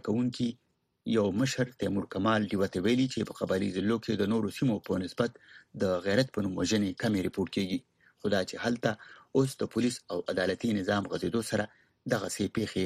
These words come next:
ریپورت کېدل سیوا شوي دي. اخوا د پاکستان سپریم کورټ وایي، د غیرت په نوم د ښځو وژنه کله هم د عزت وړ ګام نه دی او داسې وژنې د عزت په نوم وژنو په درجه کې اچول پکار نه دي.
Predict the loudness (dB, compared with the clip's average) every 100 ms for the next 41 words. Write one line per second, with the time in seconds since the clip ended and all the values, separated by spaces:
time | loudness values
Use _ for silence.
0 | -2 -4 -6 -2 2 2 0 _ _ _
1 | -2 0 0 0 -2 -2 -4 -6 _ _
2 | _ -20 -20 -20 -20 -4 -2 4 6 6
3 | 4 0 0 0 -2 -2 -2 -2 0 -2
4 | 2 2 2 2 0 0 -2 0 -2 -2
5 | -2 0 0 0 0 -4 _ _ _ 2
6 | 4 -2 -16 _ _ -4 0 0 0 -2
7 | 0 2 2 0 0 0 0 2 2 -2
8 | _ _ _ 0 0 2 0 2 0 0
9 | 2 2 -2 -10 _ 0 2 4 2 0
10 | -2 -2 -2 0 0 0 -2 0 0 2
11 | 0 0 -4 -2 0 0 -2 -4 -2 0
12 | 0 0